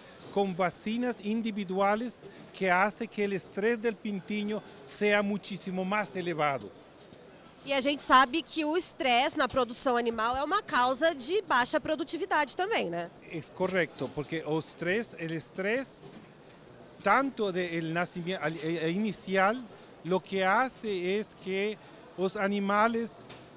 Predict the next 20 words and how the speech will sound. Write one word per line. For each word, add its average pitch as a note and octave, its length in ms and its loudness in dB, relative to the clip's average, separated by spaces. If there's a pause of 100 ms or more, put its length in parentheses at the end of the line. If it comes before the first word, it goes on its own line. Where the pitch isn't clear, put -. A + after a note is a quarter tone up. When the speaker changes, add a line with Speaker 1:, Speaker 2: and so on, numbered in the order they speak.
Speaker 1:
van G3+ 220 6
a A3 80 4
reducir G#3 680 -2
la B3 160 2
habilidad G3 720 0
de F#3+ 160 -4
poder F#3 640 0 (580)
consumir G3+ 960 -2
y F3 140 -4
beber F3 600 0 (580)
de F3+ 100 0
una G3+ 260 0
forma G#3+ 360 0
más, G#3+ 320 0
más G3+ 260 0
agresiva, G3+ 680 0 (920)
porque F#3+ 260 0
tienen G#3 300 0
que G#3 160 0
superar G3 600 0